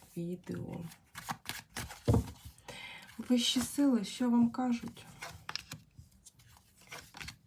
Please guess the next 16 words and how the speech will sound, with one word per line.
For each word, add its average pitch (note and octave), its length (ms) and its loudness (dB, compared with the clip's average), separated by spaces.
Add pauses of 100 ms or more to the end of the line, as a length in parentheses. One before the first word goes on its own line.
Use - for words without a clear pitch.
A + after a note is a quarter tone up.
(760)
Не A3+ 120 10
вирішуйте C4+ 600 12
чужі F#3+ 360 4
проблеми. E3+ 640 4
От F#3+ 120 2
не B3 140 12
беріть A#3+ 440 12
на F#3 140 6
себе B3+ 420 4
чужий G3+ 640 6
вантаж, F3+ 640 2
груз. E3+ 540 2
Воно A3+ 200 4
вам C4+ 200 4
не A#3+ 100 6
треба. E3 500 -4